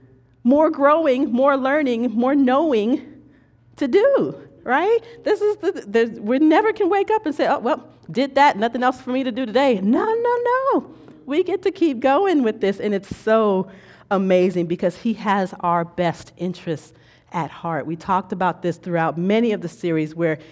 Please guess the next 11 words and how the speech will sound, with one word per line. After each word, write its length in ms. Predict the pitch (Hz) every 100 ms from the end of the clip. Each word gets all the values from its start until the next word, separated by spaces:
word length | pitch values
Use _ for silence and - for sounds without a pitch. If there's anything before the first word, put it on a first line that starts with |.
| -
he 120 | - 202
never 480 | 196 202 240 226
asks 460 | 175 180 160 - -
us 160 | 156 -
to 100 | 175
do 260 | 147 196
anything 500 | 180 165 160 170 151 151 - -
that 320 | - 165 147 - -
isn't 300 | 190 185 160
going 300 | 175 165 151
to 340 | - 165 160